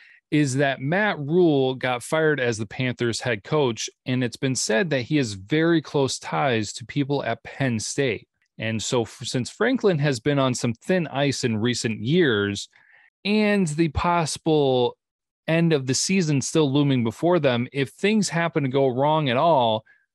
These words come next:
it could leave the door open for things to change by the end of the season to push Franklin out and leave the door open for Matt Rhule to come in and coach Penn State. It may be nothing, but it is kinda interesting to think about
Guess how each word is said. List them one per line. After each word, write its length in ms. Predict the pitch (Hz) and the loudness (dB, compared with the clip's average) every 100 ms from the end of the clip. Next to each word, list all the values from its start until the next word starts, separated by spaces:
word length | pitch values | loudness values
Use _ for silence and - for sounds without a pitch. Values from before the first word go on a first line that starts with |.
| - | -20
it 140 | 208 | -20
could 280 | - 220 214 | -2 2 2
leave 240 | 185 196 156 | 2 0 0
the 60 | |
door 340 | 139 165 156 135 | 2 4 4 2
open 340 | 165 160 127 | 0 0 -2
for 160 | - 131 | -2 -4
things 320 | - 139 - | -2 -2 -2
to 100 | 117 | -6
change 640 | - 170 180 139 127 - - _ _ | -2 0 0 0 -2 -6 -14 _ _
by 160 | 123 123 | -4 -2
the 140 | 127 | 0
end 140 | 131 127 | 0 -2
of 80 | 110 | -2
the 80 | |
season 440 | 113 - 160 127 117 - _ - | -4 -2 -2 0 -2 -4 _ -8
to 80 | |
push 260 | 139 202 185 | -2 0 0
Franklin 560 | - 175 170 147 127 - | 0 -2 0 -2 -4 -2
out 320 | 170 170 117 - _ _ _ | 0 2 0 -2 _ _ _
and 160 | 135 127 | -4 0
leave 180 | 151 139 | 0 0
the 80 | |
door 340 | 127 127 123 117 | 0 2 2 2
open 260 | 113 120 | 0 -2
for 160 | 104 117 | -4 -4
Matt 320 | 107 113 113 | -2 -2 -2
Rhule 240 | 113 117 107 | 0 2 0
to 140 | 117 | -2
come 320 | - 110 104 | -6 -4 -2
in 220 | 104 101 | -2 -4
and 200 | 110 104 | -4 -6
coach 380 | 98 107 95 - - | -4 -6 -4 -8 -8
Penn 200 | 107 92 | -8 -6
State. 420 | - 127 107 90 _ _ _ _ _ - | -2 -2 -2 -4 _ _ _ _ _ -4
It 120 | 151 | 0
may 180 | 170 190 | 2 2
be 160 | 196 202 | 2 2
nothing, 580 | 208 214 240 247 240 226 _ _ - | 2 2 2 2 0 -2 _ _ 0
but 320 | 220 247 - _ _ _ | 4 4 2 _ _ _
it 160 | - 180 | -8 0
is 220 | 202 196 | 2 2
kinda 300 | - 185 180 | 0 0 0
interesting 480 | 170 156 151 - 151 | -2 -4 -4 -2 -2
to 80 | 135 | 0
think 240 | 185 185 | -2 -2
about 380 | 131 117 110 | 0 0 0